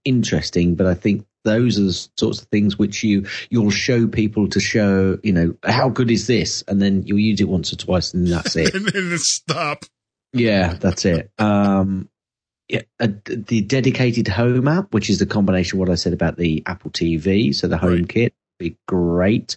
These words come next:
Speaker 1: Um, you can then possibly remove slash delete slash hide, uh, all of the pre-installed apps. That's coming.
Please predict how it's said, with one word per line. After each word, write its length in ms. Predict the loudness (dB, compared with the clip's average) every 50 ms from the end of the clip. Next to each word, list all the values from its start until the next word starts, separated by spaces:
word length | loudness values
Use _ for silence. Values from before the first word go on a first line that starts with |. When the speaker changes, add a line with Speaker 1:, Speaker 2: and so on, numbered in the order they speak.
| -12 -14 -14 -12 -14 -12 -4
Speaker 1:
Um, 520 | -2 0 2 2 2 2 2 2 2 0 -4 _
you 220 | _ 0 0 0 0
can 300 | 0 0 2 2 2 2
then 220 | 2 2 2 0
possibly 460 | 0 0 -2 0 -2 -2 0 0 0
remove 580 | 2 2 2 2 2 4 4 4 4 2 2 0
slash 380 | -4 -4 -2 -2 -2 -2 -4 -4
delete 640 | 0 0 2 2 2 2 2 0 -2 -4 -10 -14 -14 -20 -20 -20 -10 -8
slash 460 | -6 -2 0 0 0 0 -2 -4 -6
hide, 640 | -6 -2 0 2 2 4 4 4 4 2 0 -2 -10 _ _ -4
uh, 240 | -2 0 0 -2 0
all 220 | 0 2 2 2
of 80 | 0 0
the 60 | -6
pre-installed 640 | -4 0 2 2 2 2 0 0 0 0 0 -2 -4 -6 _
apps. 420 | 0 0 0 0 -2 _ -12 -6
That's 220 | -6 -6 -6 -6 -10
coming. 480 | -4 -2 0 2 2 2 2 2 0